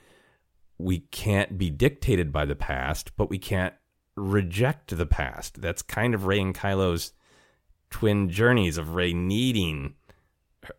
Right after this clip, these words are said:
to know about her past, needing everybody from the past to, to help her move forward, and Kylo trying to reject everything from the past. And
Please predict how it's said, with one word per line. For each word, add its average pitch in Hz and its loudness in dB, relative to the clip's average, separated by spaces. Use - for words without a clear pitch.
to 98 -2
know 92 2
about 80 0
her 82 0
past, 69 -2
needing 101 0
everybody 85 -2
from 87 -6
the 82 -4
past 78 -2
to, 90 -2
to 87 -4
help 98 -4
her 87 0
move 85 -2
forward, 92 4
and 80 -2
Kylo 110 0
trying 123 -2
to 131 -2
reject 139 -2
everything 120 0
from 98 -2
the 90 -2
past. 73 -4
And 78 -4